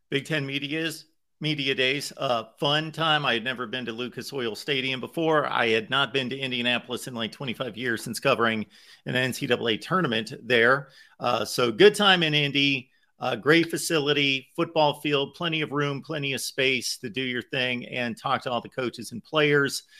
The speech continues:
Uh, the side sessions are the place to be where you get a little bit more candor and you've got more time to talk to the coaches. Uh, you mentioned the Harbaugh situation. It was funny because he even took it in his, his,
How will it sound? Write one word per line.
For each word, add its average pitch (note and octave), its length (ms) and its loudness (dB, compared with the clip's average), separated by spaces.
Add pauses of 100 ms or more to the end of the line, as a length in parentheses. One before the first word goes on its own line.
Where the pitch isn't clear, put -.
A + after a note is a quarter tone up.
(280)
Uh, A#2 320 -2 (720)
the C3+ 100 4
side F3 340 6
sessions D3+ 480 6
are C#3 80 0
the A#2 100 -6
place C#3+ 320 -2
to C#3+ 80 -4
be C3+ 520 0
where B2+ 140 -4
you A#2+ 160 -2
get C3 340 2
a C#3 100 -8
little B2+ 240 -6
bit A#2+ 240 -2
more B2+ 600 -2 (100)
candor D3+ 540 2
and C3 140 -4
you've G#2+ 100 -6
got A#2+ 180 0
more A2+ 200 -4
time C3 340 -6
to G#2 80 -18
talk C3 220 -2
to - 100 -18
the - 80 -16
coaches. D3 720 -2 (400)
Uh, A#2 60 -4
you A2 180 -4
mentioned C#3+ 420 0
the A2 60 0
Harbaugh D#3 500 4
situation. C#3+ 640 -4
It A2 60 -8
was G#2+ 120 -6
funny C#3+ 300 -4
because A#2+ 680 -2 (480)
he F#3+ 160 -4
even E3 420 -2
took D#3+ 260 -4
it D3 100 2
in C3+ 220 -2 (100)
his, C3 540 -4
his, B2 420 -2